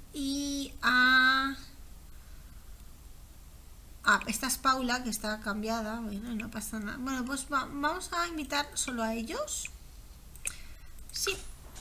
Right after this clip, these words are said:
Y vamos para el centro artístico.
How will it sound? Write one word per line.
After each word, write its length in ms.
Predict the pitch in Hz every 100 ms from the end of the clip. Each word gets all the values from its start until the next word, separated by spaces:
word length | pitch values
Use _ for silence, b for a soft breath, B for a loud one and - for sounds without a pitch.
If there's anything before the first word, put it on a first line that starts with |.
| - - - - - - - - - -
Y 140 | 381
vamos 400 | 330 311 320 - - - - -
para 520 | 302 302 320 311 311
el 240 | 285 277 254
centro 480 | - 262 294 294
artístico. 800 | 294 294 - 285 - 202 - 165